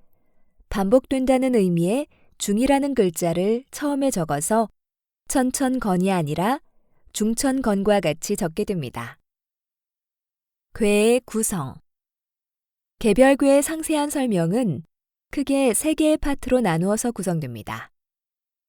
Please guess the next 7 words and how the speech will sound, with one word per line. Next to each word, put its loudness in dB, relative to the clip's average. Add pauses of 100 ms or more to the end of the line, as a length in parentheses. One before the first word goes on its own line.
(140)
괴의 0
구성, -4 (460)
전반적인 0
의미, -2 (500)
각 -4 (120)
효의 4
변화입니다. -4